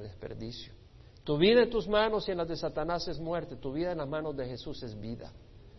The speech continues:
Jesús dijo, "Yo he venido para que tengas vida y la tengas en abundancia". Pero veamos que el versículo veintisiete, mira lo que les dice Moisés. "Así dice Jehová, Dios de Israel,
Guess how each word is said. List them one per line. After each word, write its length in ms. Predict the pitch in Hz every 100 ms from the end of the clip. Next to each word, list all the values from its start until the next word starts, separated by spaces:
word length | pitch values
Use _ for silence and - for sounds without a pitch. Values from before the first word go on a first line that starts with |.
| -
Jesús 240 | 139 147
dijo, 180 | 156 151
"Yo 120 | 151
he 20 | 151
venido 340 | 147 156 139
para 220 | 135 123
que 80 | 123
tengas 340 | 151 147 120
vida 260 | 131 147 139
y 60 | 123
la 140 | 113
tengas 340 | 131 127 120
en 140 | 120 113
abundancia". 640 | 101 104 107 110 104 - - - - - - - - - - - -
Pero 180 | 156 151
veamos 400 | 180 240 277 262
que 60 | 220
el 80 | 196
versículo 500 | 190 226 214 220 202
veintisiete, 680 | 185 180 165 214 220 220
mira 280 | 185 220 208
lo 120 | 190
que 120 | 190
les 120 | 165 160
dice 240 | 185 202
Moisés. 480 | 180 165 - 202 -
"Así 280 | 143 - 196
dice 260 | 196 196
Jehová, 340 | 156 156 165 170
Dios 160 | 175 170
de 60 |
Israel, 380 | 151 165 175